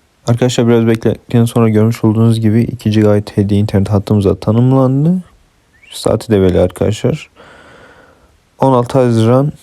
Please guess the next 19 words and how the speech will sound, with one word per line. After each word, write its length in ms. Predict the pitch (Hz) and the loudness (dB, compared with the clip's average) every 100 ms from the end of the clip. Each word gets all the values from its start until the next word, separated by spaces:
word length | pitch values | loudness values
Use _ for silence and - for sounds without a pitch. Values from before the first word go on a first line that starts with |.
| - - | -18 -8
saat 580 | - 110 110 - - - | 0 0 0 -4 -4 0
yirmi 220 | 117 117 | 2 2
üç 140 | 117 | 0
kırka 320 | - - 110 113 | -4 -4 -2 0
kadar 200 | 113 104 | 2 2
arkadaşlar 540 | 101 - 104 107 - | 0 -2 -2 -2 -2
geçerli. 640 | 92 113 - 123 131 156 147 | 0 0 0 0 0 -2 -2
Beş 240 | 113 117 - | -2 -2 -2
dakikadır 400 | 101 - 107 101 | -4 -2 -2 2
gelmiş. 420 | 98 101 127 - 117 | 2 0 -2 -2 -2
S 160 | - | 0
M 100 | 107 | 0
S 160 | 107 113 | 0 0
olarak 260 | 113 110 110 | 2 0 0
gelmiyor 280 | 113 104 | -2 0
arkadaşlar. 460 | 87 85 98 - 90 | -2 0 -2 -2 -2
Direkt 360 | 101 90 - - | 0 -2 -4 -4
hattınıza 400 | 90 98 98 95 | 0 0 2 0
tanımlanıyor. 760 | 104 101 104 101 117 143 202 | 0 2 2 2 2 2 0